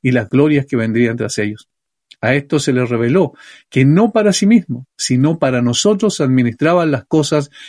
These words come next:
que ahora os son anunciadas por los que os han predicado el Evangelio por el Espíritu Santo enviado del cielo, cosas en las cuales los ángeles anhelan mirar.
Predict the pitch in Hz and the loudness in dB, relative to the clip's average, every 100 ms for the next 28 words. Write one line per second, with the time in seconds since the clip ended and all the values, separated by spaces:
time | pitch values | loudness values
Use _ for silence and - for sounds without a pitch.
0 | - _ 120 139 156 143 - 143 143 127 | -20 _ 0 2 2 0 0 0 2 0
1 | 113 147 139 139 - 113 107 - 120 123 | 0 0 0 -2 -4 -6 -6 -4 -4 -4
2 | - 131 135 123 110 107 131 127 117 104 | -4 -2 -2 -4 -6 -2 0 0 -2 -4
3 | 104 101 131 123 120 104 98 - 123 120 | -8 -2 0 0 -2 -6 -8 -6 -2 -2
4 | 113 - 127 127 123 107 107 110 107 104 | -2 -4 -2 -2 -4 -4 -2 -2 -4 -4
5 | 127 110 107 _ _ - - - - 127 | -4 -4 -8 _ _ -20 -20 -14 -4 -4
6 | - 117 113 104 101 - - 117 131 120 | -2 -4 -4 -4 -6 -10 -6 -4 -2 -2
7 | 110 - 131 135 127 117 120 - 101 120 | -4 -4 -2 -2 -2 -4 -4 -6 -4 -2
8 | 135 127 131 _ _ _ _ _ _ 123 | 0 -2 -4 _ _ _ _ _ _ -6
9 | 113 101 | -4 -6